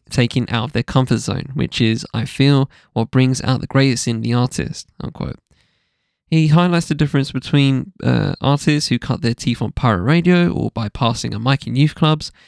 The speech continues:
and those who've come up on bite-sized social media buzz. Quote, "It doesn't mean they're not as good as the, uh, as good as artists," uh, he says, "but how they've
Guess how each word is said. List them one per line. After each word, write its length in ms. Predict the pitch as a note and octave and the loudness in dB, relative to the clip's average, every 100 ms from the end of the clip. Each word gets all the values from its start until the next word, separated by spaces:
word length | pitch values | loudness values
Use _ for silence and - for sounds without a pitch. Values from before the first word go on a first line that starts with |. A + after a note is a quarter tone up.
| _ _ - | _ _ -2
and 160 | E3 | 2
those 280 | F3 F3 E3 | 4 2 2
who've 180 | D#3+ - | 0 2
come 180 | D3 C#3 | 0 2
up 200 | C3+ B2+ | 0 -2
on 100 | B2+ | 0
bite-sized 560 | C3 A#2+ - B2 A#2+ | 0 0 -2 -2 -2
social 260 | - A#2+ A#2+ | -4 -4 -2
media 300 | B2+ A#2+ A2 | 0 0 0
buzz. 420 | D2 A#1+ - - - | -2 -10 -10 -12 -4
Quote, 320 | C3+ A2 - | 0 0 -2
"It 120 | - | -2
doesn't 280 | D3+ D#3+ C3+ | 0 0 2
mean 300 | C3 C#3 C3+ | 2 2 2
they're 140 | B2+ | 0
not 180 | A#2+ E2 | -2 -4
as 80 | - | -8
good 260 | - G3 G#3+ | 0 2 2
as 120 | D3+ | 0
the, 200 | C3 - - | 0 -2 -4
uh, 220 | A2 A#2 | -4 -2
as 100 | F#2 C3 | -2 2
good 140 | F3 F3 | 2 2
as 120 | C#3+ | 2
artists," 460 | C3 - C3 C3 - _ _ _ _ _ _ | 2 2 0 0 -8 _ _ _ _ _ _
uh, 160 | - B2 | -4 0
he 160 | A#2+ A#2+ | 0 0
says, 400 | - B2 A#2+ - - | 2 2 0 -6 -2
"but 160 | B2+ B2 C3+ | -2 0 2
how 320 | C3+ C3 A#2+ | 4 2 0
they've 480 | C#3 A#2 A#2+ A#2 - | -2 0 0 -2 -6